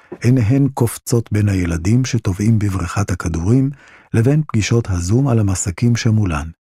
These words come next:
מלצרית עצבנית השתחלה הלוך וחזור בין השולחנות העמוסים. הרעש היה מחריש אוזניים.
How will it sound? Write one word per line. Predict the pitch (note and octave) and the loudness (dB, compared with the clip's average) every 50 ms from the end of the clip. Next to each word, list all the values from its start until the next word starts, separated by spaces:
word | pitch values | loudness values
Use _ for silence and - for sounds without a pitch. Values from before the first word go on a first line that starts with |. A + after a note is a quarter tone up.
| _ _ _ _ _ _ _ _ _ _ _ _ _ | _ _ _ _ _ _ _ _ _ _ _ _ _
מלצרית | F2 F2+ E2+ - - - F#2 F#2 G#2+ A2+ G#2+ - | -4 -4 -2 -2 -4 -4 -2 0 0 0 0 -2
עצבנית | G#2 - - F#2 E2+ F2 F#2+ A2+ C3 C3+ C#3 - - - - _ _ - | -4 -6 -4 -4 -4 0 2 2 2 2 0 -6 -14 -20 -20 _ _ 0
השתחלה | A2+ - - - - G2+ - - - F2 E2+ F#2 A2 C3 C3 A2 F#2+ | 0 0 0 -2 -2 -2 -2 -2 -4 -4 -2 0 0 0 0 0 0
הלוך | F2+ F2 F2 E2+ F#2+ A#2 B2+ - - - | 0 -2 -2 0 0 0 0 0 -4 -8
וחזור | D#2 D#2+ - - G2 E2+ F2 G#2 A2 A#2 G#2 | -8 -8 -6 -6 -6 -4 0 0 0 0 0
בין | F#2+ G2+ G#2 A2 A2 | 0 -2 0 0 0
השולחנות | G#2+ - A#2+ G#2 F#2+ - F#2 F#2 F#2+ F#2 - - | 0 -2 -2 -4 -2 -2 -2 0 0 0 -2 -2
העמוסים. | G2 F#2 F#2 G2 A2 A2 - - F#2 D2 B1+ - - _ _ _ _ _ _ _ _ _ _ _ _ - | 0 0 2 2 0 0 -2 -4 -4 -6 -6 -8 -14 _ _ _ _ _ _ _ _ _ _ _ _ -10
הרעש | - D2+ D2 D#2 G2 A#2 G2+ D2+ - - - - - - - - _ | -8 -6 -4 -2 0 0 0 -2 -4 -8 -12 -14 -18 -20 -20 -14 _
היה | - G2+ F#2 F#2 F2+ | -4 -2 -2 0 0
מחריש | F#2 G#2 G#2 - - G2 F2+ - - | 0 -2 -2 -2 -2 -2 -2 0 0
אוזניים. | A2 G#2+ G#2 G#2 F#2 E2 B1+ C2+ | 0 2 2 2 0 0 -4 -8